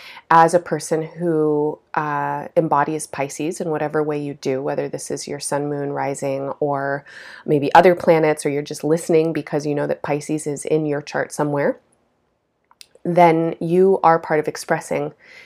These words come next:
this axis between, um, the, the known and the unknown, um, the articulatable and logical and practical and,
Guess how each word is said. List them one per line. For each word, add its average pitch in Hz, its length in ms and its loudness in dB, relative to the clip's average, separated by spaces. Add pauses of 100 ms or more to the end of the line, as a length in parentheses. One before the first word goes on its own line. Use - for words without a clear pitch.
(120)
this 175 240 6
axis - 480 -4
between, 147 680 -6 (100)
um, 143 340 -4 (140)
the, 139 380 -6
the 151 80 -2
known 180 340 8
and 175 120 6
the 165 80 0
unknown, 143 540 -4 (440)
um, 139 520 -2
the 139 640 0
articulatable 175 960 6
and 151 160 2
logical 160 840 2
and 139 300 -2
practical 175 720 4
and, 139 380 -6